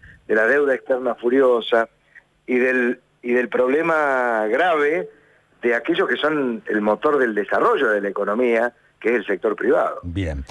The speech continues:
Speaker 1: Y a
Speaker 2: Vam-
Speaker 1: nosotros nos tocó en el, el bloque nuestro, viste que es un bloque chico, pero que determina la, la posibilidad de que eso se pueda discutir en la Cámara o no. Y no,
Speaker 2: El bloque
Speaker 1: bueno.
Speaker 2: suyo está integrado por usted y quién más.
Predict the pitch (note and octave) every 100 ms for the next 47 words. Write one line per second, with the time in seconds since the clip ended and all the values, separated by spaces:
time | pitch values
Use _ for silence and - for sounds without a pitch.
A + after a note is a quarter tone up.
0 | - - D4+ - E3 A3+ C4+ G#3+ B3+ A#3+
1 | B3 F#3 C#3+ B2+ B2 F3 F3 E3 A3+ E3
2 | C#3 C#3+ B2 A#2+ A#2+ B2 A#2+ - - D#3+
3 | - D3+ F3+ - _ _ _ _ A#2+ A#2
4 | A2 A2+ A2+ G#2+ G#2 G2 - C3 C#3 C3+
5 | D#3 F3+ E3 C#3+ B2+ A2+ F#2+ _ _ _
6 | _ - A#2 A#2+ A2+ A2+ G#2+ G#2 A#2 B2+
7 | C#3+ - C3+ C3+ F3 F3 D3 B2+ C3 C#3+
8 | D3+ - A2 D3 C3 A#2+ - A2+ C3+ C3
9 | A2+ G#2 C#3+ C3+ G#2 G2 C3+ D#3 - _
10 | _ _ _ _ _ _ - B2 C3 B2+
11 | C#3 F3+ G3+ F#3+ - G#3 G#3+ D#3+ D#3+ C#3+
12 | D3 E3+ C#3+ A#2 A#2 F#3 D#3 B2+ E2+ D2+
13 | -